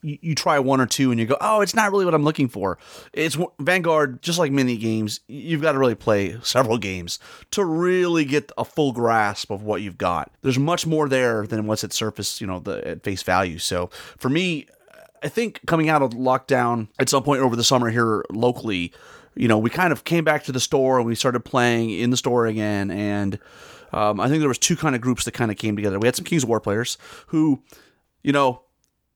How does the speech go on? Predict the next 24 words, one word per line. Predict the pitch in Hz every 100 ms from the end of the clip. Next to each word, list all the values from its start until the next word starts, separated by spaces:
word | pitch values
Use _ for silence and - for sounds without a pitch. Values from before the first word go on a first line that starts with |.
| _ _ _
uh, | 143 135 143
to |
be | 160
honest | 165 170 180
with |
you, | 165
kind | 156 190 214
of | 190
were |
like, | 165 143 120 - -
"Eh, | - 185 180 175
we're | 175
looking | 196 196
for | 175
something | - 160 160
different, | 117 143 139 113 73 -
something | 165 143 131
that's | 120 -
not | 117 120 -
Kings | 110 95 95
of | 87
War," | 92 87
right? | 104 127
Like, | 135 127